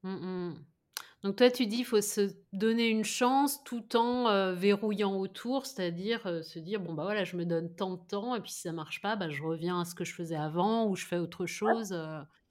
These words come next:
Speaker 2: Ouais.
Speaker 1: mais, mais je, je, j'essaye au moins, quoi. »
Speaker 2: Ouais. Ouais, ouais.
Speaker 1: C'est ça que tu
Speaker 2: Faut
Speaker 1: dis,
Speaker 2: au
Speaker 1: ouais.
Speaker 2: moins essayer.
Speaker 1: Mm.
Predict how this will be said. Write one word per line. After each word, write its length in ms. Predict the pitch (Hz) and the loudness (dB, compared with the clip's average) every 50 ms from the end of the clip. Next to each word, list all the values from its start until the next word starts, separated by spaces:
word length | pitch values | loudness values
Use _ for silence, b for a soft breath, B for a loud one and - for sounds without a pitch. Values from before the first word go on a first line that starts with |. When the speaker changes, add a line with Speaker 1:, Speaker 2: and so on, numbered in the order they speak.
| B B B B B B B 226 | B B B B B B B 0
Speaker 2:
Ouais. 240 | 233 240 202 175 185 | 2 2 2 2 0
Speaker 1:
mais, 40 | 190 | 0
mais 140 | 190 185 185 | 2 2 2
je, 280 | 175 175 190 202 - 196 | 2 2 2 0 0 -2
je, 180 | 160 175 196 180 | -2 -2 -2 0
j'essaye 500 | 160 180 196 190 - - 247 233 233 214 | 2 2 0 0 4 6 6 8 8 8
au 80 | 196 180 | 6 4
moins, 220 | 180 170 165 170 | 2 0 -2 -4
quoi. » 180 | - - - - _ _ _ _ _ _ _ _ _ _ _ _ _ - | -6 -12 -18 -20 _ _ _ _ _ _ _ _ _ _ _ _ _ 2
Speaker 2:
Ouais. 260 | 233 240 233 220 226 - - - _ _ _ _ _ _ _ - - _ | 6 6 6 6 4 -2 -14 -20 _ _ _ _ _ _ _ -20 -12 _
Ouais, 120 | 214 226 226 | -2 0 2
ouais. 140 | 214 175 - | 2 0 -2
Speaker 1:
C'est 100 | - 196 | -4 -6
ça 40 | |
que 60 | 196 - | -6 -8
tu 120 | - 175 | -10 -2
Speaker 2:
Faut 120 | 165 226 | 2 4
Speaker 1:
dis, 60 | - 262 | 6 8
Speaker 2:
au 40 | |
Speaker 1:
ouais. 40 | 254 262 | 8 8
Speaker 2:
moins 100 | 277 285 | 8 8
essayer. 420 | 277 269 - 247 226 202 202 185 - - | 6 4 2 2 2 2 2 0 0 -4
Speaker 1:
Mm. 120 | 196 196 | -8 -8